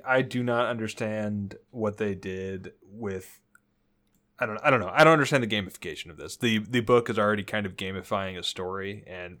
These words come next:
by putting you in the driver's seat and kinda letting, giving you some agency in the book and letting you kinda decide where it goes. And the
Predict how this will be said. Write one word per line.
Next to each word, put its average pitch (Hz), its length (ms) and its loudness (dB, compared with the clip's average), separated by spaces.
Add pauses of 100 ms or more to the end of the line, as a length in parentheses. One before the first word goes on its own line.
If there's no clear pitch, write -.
by 87 280 -6
putting 90 340 -6
you 87 240 -8
in 90 80 -8
the 87 60 -12
driver's 87 400 -8
seat 95 180 -6
and 87 120 -16
kinda 87 220 -12
letting, 90 380 -8
giving 90 260 -10
you 87 120 -10
some 87 160 -12
agency 87 480 -10
in 85 100 -10
the 80 60 -12
book 85 280 -8
and 82 100 -12
letting 82 240 -10
you 82 80 -14
kinda 82 240 -14
decide 85 420 -8
where 80 160 -12
it - 100 -16
goes. 92 400 -8 (300)
And 107 200 -2
the 104 140 -2